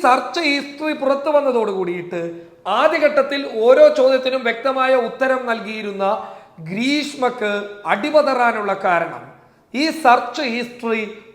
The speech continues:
പോലീസ് ഇവൾക്ക് മുന്നിൽ തുറന്നു കാണിച്ചു കൊടുക്കുമ്പോൾ ഉത്തരമില്ലാതായി. അങ്ങനെ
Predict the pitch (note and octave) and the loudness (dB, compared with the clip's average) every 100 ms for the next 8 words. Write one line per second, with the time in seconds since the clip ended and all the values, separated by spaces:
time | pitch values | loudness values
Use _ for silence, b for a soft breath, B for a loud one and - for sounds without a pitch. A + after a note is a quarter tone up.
0 | - G3+ A#3 B3+ B3 - A#3 A3+ F#3+ - | 0 4 4 2 -2 0 0 0 -6 -12
1 | G3 G#3 B3+ B3 B3 A3 A3+ G#3+ - G#3 | -2 0 0 -2 -6 -4 -6 -8 -8 -6
2 | A3 A#3+ A3+ G#3 G3+ G#3 G3 F3+ F3 F3 | -4 -4 0 0 -2 -4 -6 -6 -6 -8
3 | F3 E3+ A3+ F3+ D#3+ A#2 G#2+ - - _ | -8 -4 -2 -2 -6 -10 -14 -18 -20 _
4 | _ _ _ - B3 F4 | _ _ _ -2 0 0